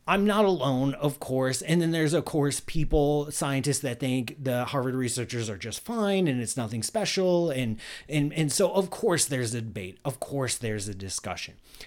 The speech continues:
And I think the discussion is important to have because the discussion helps us get a grip, get a handle on what science means. And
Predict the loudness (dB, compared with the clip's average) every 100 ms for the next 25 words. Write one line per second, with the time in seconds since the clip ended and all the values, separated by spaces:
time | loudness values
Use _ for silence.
0 | -4 0 0 0 -2 0 -2 -2 -4 -2
1 | -2 0 -2 0 0 0 -2 -6 -6 -6
2 | -6 -6 -6 -6 -4 -4 -4 -4 -6 -10
3 | -20 -20 -20 -18 -18 -4 -4 0 2 4
4 | 4 2 -2 0 0 0 0 0 0 0
5 | 0 -2 -4 -6 -6 -6 -8 -4 -4 -2
6 | -4 -8 -10 -8 -4 -4 -6 -10 -8 -2
7 | -2 -2 -8 -6 -4 -2 -2 0 0 0
8 | -2 -6 -10 -18 -20 -12 -4 -2 2 0
9 | 0 -2 -4 -4 -2 0 0 0 0 0
10 | -2 -4 -4 -6 -12 -14 -14 -20 -6 -2
11 | 0 0 -2 -2